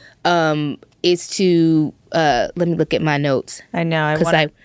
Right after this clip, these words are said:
Speaker 2: just
Speaker 1: I wanna
Speaker 2: read
Speaker 1: m-
Speaker 2: it.
Speaker 1: make sure that I'm very clear.
Speaker 2: I have it too. I have 'em all here.
Speaker 1: No, I'm gonna, I'm gonna send you the new ones that we have.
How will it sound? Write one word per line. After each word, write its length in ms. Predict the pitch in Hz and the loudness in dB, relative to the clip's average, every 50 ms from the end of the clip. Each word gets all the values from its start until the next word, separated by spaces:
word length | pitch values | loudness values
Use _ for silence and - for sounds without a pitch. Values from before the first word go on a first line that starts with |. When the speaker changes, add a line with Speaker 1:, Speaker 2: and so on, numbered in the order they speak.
| _ - | _ -4
Speaker 2:
just 160 | - 170 175 | 0 2 2
Speaker 1:
I 20 | 180 | 4
wanna 260 | 185 185 180 175 165 | 4 2 2 2 0
Speaker 2:
read 160 | 185 185 175 | 0 0 0
Speaker 1:
m- 80 | 151 143 | 0 -2
Speaker 2:
it. 300 | - - - - - - | -4 -8 -8 -4 0 4
Speaker 1:
make 340 | 175 185 190 190 180 175 - | 6 6 8 6 6 4 0
sure 560 | - - - 208 185 170 156 151 135 156 - - - _ - - - _ _ - - - - - - - | -2 0 2 4 4 6 6 4 4 2 0 -4 -16 _ -20 -20 -20 _ _ -20 -20 -20 -20 -14 -6 -4
that 420 | 170 160 170 160 151 135 - - _ _ _ _ _ _ _ _ _ _ _ _ _ _ _ _ _ _ _ _ _ _ _ _ _ _ _ _ _ _ _ _ _ _ _ _ _ _ _ _ - | 0 2 2 4 4 2 0 -2 _ _ _ _ _ _ _ _ _ _ _ _ _ _ _ _ _ _ _ _ _ _ _ _ _ _ _ _ _ _ _ _ _ _ _ _ _ _ _ _ 0
I'm 260 | 175 180 185 185 170 | 0 2 2 2 0
very 380 | 160 156 185 190 196 190 175 175 | 0 4 4 6 6 4 2 0
clear. 800 | - - - - - 202 196 185 165 147 143 139 135 139 160 - _ _ _ _ _ _ _ _ _ _ _ _ _ _ _ _ _ _ _ _ _ _ _ _ _ _ _ _ _ _ - - | -2 -6 -6 0 4 4 6 6 6 6 4 4 2 0 -2 -4 _ _ _ _ _ _ _ _ _ _ _ _ _ _ _ _ _ _ _ _ _ _ _ _ _ _ _ _ _ _ -14 -8
Speaker 2:
I 60 | - | -6
have 200 | 156 151 151 143 | -4 -4 -4 -4
it 120 | 143 - - | -6 -6 -8
too. 220 | - - 131 147 | -6 -6 -4 -4
I 140 | 151 147 147 | -4 -4 -4
have 160 | 147 160 156 - | -6 -6 -6 -6
'em 160 | 147 143 147 | -6 -6 -4
all 100 | 143 139 | -4 -6
here. 380 | 143 156 - - - 160 156 - _ _ _ _ _ _ _ _ _ _ _ _ _ _ _ _ - | -6 -8 -8 -8 -8 -8 -10 -12 _ _ _ _ _ _ _ _ _ _ _ _ _ _ _ _ 2
Speaker 1:
No, 140 | 170 165 160 | 4 4 6
I'm 180 | 160 165 175 | 4 4 4
gonna, 280 | 170 165 165 156 147 - - _ - | 2 2 4 4 2 2 0 _ 0
I'm 180 | 160 165 165 | 0 2 2
gonna 180 | 170 165 160 151 | 2 2 0 0
send 220 | - - 160 160 | 0 0 0 2
you 100 | 151 151 143 | 2 2 2
the 80 | 147 | 2
new 200 | 143 147 156 151 | 2 4 4 4
ones 300 | 143 131 120 127 156 156 | 4 2 0 -4 -4 -4
that 160 | - 113 - - | -6 -6 -4 -4
we 140 | - 151 - | -4 -4 -4
have. 240 | - - - - | -4 -6 -8 -8